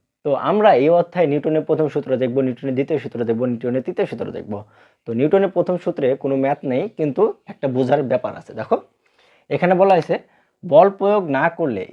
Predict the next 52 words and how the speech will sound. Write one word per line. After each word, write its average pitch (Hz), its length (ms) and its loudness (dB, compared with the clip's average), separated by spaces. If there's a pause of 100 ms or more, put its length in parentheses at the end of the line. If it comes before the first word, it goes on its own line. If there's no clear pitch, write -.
স্থির 202 200 -2 (100)
বস্তু 180 220 -6 (200)
স্থির 131 220 -8 (100)
থাকবে। 95 260 -12 (360)
মানে 143 260 2
কি? 101 100 -12 (480)
তুমি 143 220 2
যদি 190 140 2
একটা 185 240 0 (120)
বস্তুকে 175 340 -2 (120)
বল 165 220 6
প্রয়োগ 160 180 2 (100)
না 101 120 -8
করো, 98 220 -10
যেমন 160 200 0
এই 160 80 -2
দেখো 160 240 -2
আমার 139 120 0 (100)
এইখানে 139 360 -4
একটা 135 140 -4 (360)
মার্কারি 131 360 2
মুখা 143 220 -4
রয়েছে, 139 240 0 (100)
এটাকে 139 240 0
যদি 135 180 0
আমরা 139 200 2
বল 165 200 8
প্রয়োগ 151 260 2
না 92 80 -10
করি, 104 200 -14
তাহলে 185 140 0 (100)
আজীবন 185 340 0
এটা 170 100 -6 (120)
স্থির 175 240 -6
অবস্থায় 143 320 -6
থাকতে - 240 -18
চাইবে, 110 220 -2
তাই 196 120 0
না? 262 40 -10 (580)
তাই 131 80 2 (180)
এই 202 80 8 (120)
কথার 190 380 -2
সাথে 185 200 -2
কি 170 140 -4
আমরা 160 120 2 (100)
একমত 220 260 -2 (300)
যে 151 120 -6 (120)
বল 147 120 6 (100)
প্রয়োগ 180 200 0 (120)
না 143 140 0
করলে 170 180 0 (100)
স্থির 143 160 -4